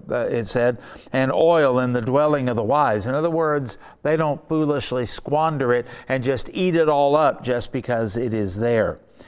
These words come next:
And so they're savers. The foolish desire all that they get.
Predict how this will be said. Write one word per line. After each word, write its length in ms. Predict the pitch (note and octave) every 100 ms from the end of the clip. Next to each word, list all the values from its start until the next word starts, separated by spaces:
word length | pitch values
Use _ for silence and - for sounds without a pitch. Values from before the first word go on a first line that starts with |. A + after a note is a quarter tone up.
| - -
And 100 | G2
so 140 | A#2+
they're 220 | G#2+ G2+
savers. 760 | - F3+ F3+ D3+ G#2+ G#2 G2+ - - -
The 100 | -
foolish 500 | G2+ F3 F3 C#3 A2+
desire 640 | - B2+ G2 D3+ C#3+ A#2 B2
all 320 | - C#3+ C3+
that 220 | B2+ A#2
they 160 | G#2 G#2
get. 520 | A2+ C#3 G#2 - -